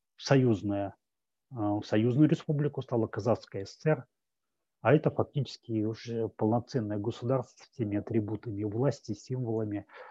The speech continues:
что и предопределило, заложило фундамент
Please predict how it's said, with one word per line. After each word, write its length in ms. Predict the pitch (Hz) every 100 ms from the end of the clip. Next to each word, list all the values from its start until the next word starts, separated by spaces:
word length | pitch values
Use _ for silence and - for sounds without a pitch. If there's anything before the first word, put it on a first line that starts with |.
| - -
что 240 | - - 131
и 100 | 113
предопределило, 960 | - 104 - 110 104 113 117 113 107 - _ _
заложило 500 | 113 113 117 104 113
фундамент 640 | - 110 107 127 107 104